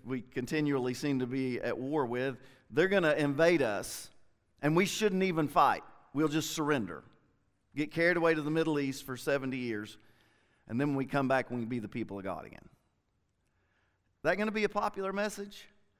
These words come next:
You're gonna get called all kinds of things, not the least of which is you're not very patriotic for saying we should just surrender to the invading em-, enemy.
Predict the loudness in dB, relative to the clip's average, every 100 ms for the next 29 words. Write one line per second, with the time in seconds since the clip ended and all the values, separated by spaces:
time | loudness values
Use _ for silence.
0 | _ -4 0 2 0 -2 2 6 6 4
1 | 2 2 0 0 0 -2 -4 -4 -4 -6
2 | -10 -12 -18 -20 _ _ _ -8 -2 -2
3 | 0 -2 -2 -6 -2 -2 0 -2 -2 -4
4 | -4 -2 0 -2 -2 -2 -4 -2 0 2
5 | 0 -4 -12 -6 -4 -4 -6 -6 -6 -4
6 | -4 -2 -2 -2 -6 -6 -6 -4 -2 -2
7 | -4 -6 -6 -4 -4 -4 -4 -4 -10 -16